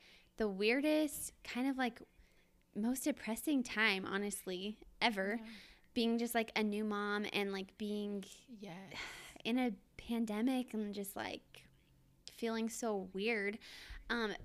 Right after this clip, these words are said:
Speaker 1: but anyways, it's just made the biggest difference, and I'm so grateful for it. Grateful for everybody who's willing to share and to listen. <laughs>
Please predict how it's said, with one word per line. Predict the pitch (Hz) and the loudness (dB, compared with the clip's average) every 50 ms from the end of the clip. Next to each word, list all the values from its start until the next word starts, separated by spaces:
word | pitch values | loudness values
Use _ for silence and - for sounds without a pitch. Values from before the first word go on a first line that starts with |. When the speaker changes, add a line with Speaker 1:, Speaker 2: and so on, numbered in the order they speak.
| - | -2
Speaker 1:
but | - 247 240 - - - | 2 2 2 2 2 0
anyways, | 247 254 269 269 247 226 208 - | 2 2 4 4 2 2 0 -2
it's | 208 208 - | -4 -4 -2
just | - 277 - - | -2 -2 0 2
made | 262 277 277 285 285 285 269 - - | 4 4 6 6 6 4 2 0 -2
the | - 214 240 233 | -2 -2 -2 0
biggest | - 202 202 214 202 196 - - - - - - - - 202 | 0 0 -2 0 -2 -2 -2 -6 -10 -10 -14 -18 -16 -12 -8
difference, | 208 202 190 - 220 220 226 220 - - - | -8 -8 -6 -4 -4 -2 -2 -2 -4 -6 -8
and | - 202 208 - | -8 -6 -6 -4
I'm | - 226 226 220 | -4 -4 -6 -6
so | - - - - - 226 226 240 247 247 | -6 -6 -6 0 4 6 8 8 8 6
grateful | 240 240 226 214 - - 226 | 4 2 0 0 -2 -4 -6
for | - - 226 214 | -4 0 2 4
it. | 208 202 202 - - - - - - - - - | 6 6 6 4 2 -4 -14 -20 -18 -18 -8 0
Grateful | - 262 269 277 - 392 427 | 4 4 4 6 6 2 2
for | - 453 453 427 403 - - | 4 4 6 6 6 4 4
everybody | 214 233 247 269 277 311 311 311 | 4 2 4 4 4 4 4 4
who's | 277 285 269 226 214 | 4 4 4 2 2
willing | 208 214 214 226 226 220 | 0 0 0 0 0 0
to | - 226 | -2 -2
share | 214 - - - 208 202 208 208 208 208 208 208 196 - | -2 -2 0 2 4 4 6 6 6 4 4 2 2 2
and | - 208 202 196 202 202 196 - | 2 2 2 2 0 -2 -4 -4
to | - 233 226 | -2 -2 0
listen. | 202 190 190 202 196 - - 233 226 226 226 226 226 226 226 226 | 0 2 0 0 -2 -2 -2 0 2 2 2 2 2 2 0 0
<laughs> | - | -4